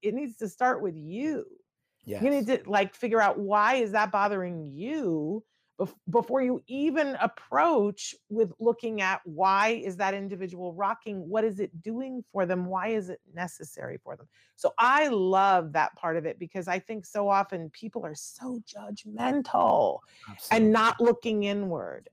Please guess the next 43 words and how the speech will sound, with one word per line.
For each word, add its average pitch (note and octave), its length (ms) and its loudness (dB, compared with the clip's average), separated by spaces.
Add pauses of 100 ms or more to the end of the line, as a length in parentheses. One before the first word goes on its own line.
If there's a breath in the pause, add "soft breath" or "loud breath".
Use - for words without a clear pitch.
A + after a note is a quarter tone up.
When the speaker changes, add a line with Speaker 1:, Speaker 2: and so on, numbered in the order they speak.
Speaker 1:
Um, F3 400 2
and G#3 200 -2
you C4 160 0
give D4+ 100 0
us D#4 160 -2
all C#4 180 6
the B3+ 140 0
opportunity A#3 680 0
in F3+ 120 -2
Uniquely F3+ 460 -4
Human E3+ 440 -6
to E3 120 -14
take G#3 240 -8
a G3+ 40 -2
look G3 220 0
at - 200 0
all F#3+ 460 6
aspects - 680 -4
of C#3+ 120 -10
that. - 260 -4 (520)
And F3 80 0
Speaker 2:
Yeah. - 80 0
Speaker 1:
I G#3 280 4
certainly F3 640 -4 (100)
feed E3 240 -2
on D3+ 260 -2
that. C#3+ 240 0 (440 loud breath)
But C4+ 220 2
the C4 80 4
book, F4 300 2
you - 380 -6
Speaker 2:
Uh, - 40 6
Speaker 1:
know, A3+ 180 6
we A3 200 2
really D4+ 260 0
want C#4 120 2
to A#3 60 0
encourage G#3+ 420 -2
people F#3 640 0
to G#3 80 -4
get G3+ 240 -2
the A3+ 60 0
book. E3+ 320 2